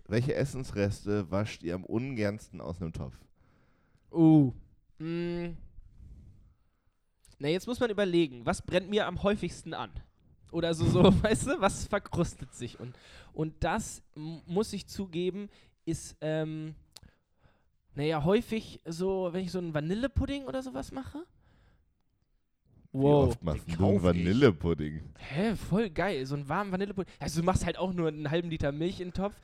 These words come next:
Speaker 1: Ja,
Speaker 2: wartest,
Speaker 1: das,
Speaker 2: bis
Speaker 1: das
Speaker 2: es
Speaker 1: klang,
Speaker 2: hochkommt,
Speaker 1: das klang aber so,
Speaker 2: dann
Speaker 1: als
Speaker 2: so ein
Speaker 1: würdest du dir jeden Montag erstmal Vanille, also so nach einer regelmäßigen Tätigkeit, Johnny.
Speaker 2: N-, <laughs> naja, Digga,
Speaker 1: Wie
Speaker 2: diese,
Speaker 1: oft
Speaker 2: doch,
Speaker 1: machst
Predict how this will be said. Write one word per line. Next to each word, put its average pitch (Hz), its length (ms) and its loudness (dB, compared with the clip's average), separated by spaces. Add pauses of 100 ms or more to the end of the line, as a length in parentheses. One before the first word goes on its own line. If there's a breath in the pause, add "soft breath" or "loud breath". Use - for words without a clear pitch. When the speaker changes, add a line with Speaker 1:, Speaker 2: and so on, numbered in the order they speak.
(140)
Speaker 1:
Ja, - 60 -4
Speaker 2:
wartest, 180 220 8
Speaker 1:
das, - 60 -2
Speaker 2:
bis 123 100 6
Speaker 1:
das 110 100 8
Speaker 2:
es - 60 -2
Speaker 1:
klang, 131 280 10
Speaker 2:
hochkommt, 214 240 4
Speaker 1:
das 110 140 2
klang 123 220 -2
aber 131 120 6
so, 123 60 10
Speaker 2:
dann 123 60 10
Speaker 1:
als 120 120 6
Speaker 2:
so - 60 0
ein 113 60 2
Speaker 1:
würdest 160 100 -6
du 117 120 -8
dir 110 60 6
jeden 110 300 2
Montag 104 420 2
erstmal 95 240 -2
Vanille, 95 240 -2
also 90 220 -2
so 80 240 0
nach 85 240 -2
einer 82 160 -2
regelmäßigen 85 560 0
Tätigkeit, 87 500 -4
Johnny. 135 640 -4
Speaker 2:
N-, 143 400 4
<laughs> - 40 -20
naja, 170 640 2
Digga, 180 160 2
Speaker 1:
Wie 120 80 8
Speaker 2:
diese, 196 100 2
Speaker 1:
oft 202 220 6
Speaker 2:
doch, - 60 6
Speaker 1:
machst 123 140 6